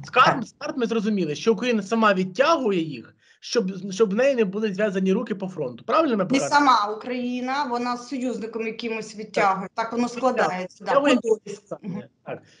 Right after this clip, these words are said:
Speaker 1: Чи, що має досягти Україна, щоб підп-, щоб вона захотіла підписати цю зернову угоду?
Speaker 2: Хто вона, Росія,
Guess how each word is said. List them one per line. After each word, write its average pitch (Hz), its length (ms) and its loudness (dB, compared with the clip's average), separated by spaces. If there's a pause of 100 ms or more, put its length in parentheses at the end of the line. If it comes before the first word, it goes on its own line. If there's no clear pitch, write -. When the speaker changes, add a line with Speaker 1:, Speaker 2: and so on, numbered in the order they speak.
(120)
Speaker 1:
Чи, 233 220 -6
що 277 360 4
має 220 320 4
досягти 190 460 -4
Україна, 185 720 -2 (120)
щоб 190 240 0
підп-, 185 300 -8
щоб 185 220 -2
вона 202 220 2
захотіла 196 440 0
підписати 165 540 -4
цю 156 420 -6
зернову 147 360 -4
угоду? 123 380 -10 (260)
Speaker 2:
Хто - 300 -4
вона, 202 280 -2
Росія, 180 540 -6